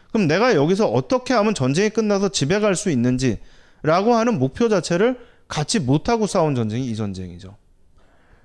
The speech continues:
한국군은 좀 다릅니다. 한국군들은 일 년 하면 나왔습니다. 계속 교대가 됐습니다.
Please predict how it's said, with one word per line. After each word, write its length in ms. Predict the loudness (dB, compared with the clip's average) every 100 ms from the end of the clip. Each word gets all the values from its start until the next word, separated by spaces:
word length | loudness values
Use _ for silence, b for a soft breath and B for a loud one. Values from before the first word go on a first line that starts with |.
| b
한국군은 560 | -2 0 2 2 2 4
좀 140 | 2
다릅니다. 360 | 2 2 2 0
한국군들은 440 | 0 0 2 2
일 180 | 2 2
년 160 | 2
하면 180 | 2 2
나왔습니다. 680 | 2 2 0 -4 -6 -6 -10 b b b
계속 400 | -2 0 2 0
교대가 360 | 0 0 2 2
됐습니다. 500 | 0 0 -4 -4 -6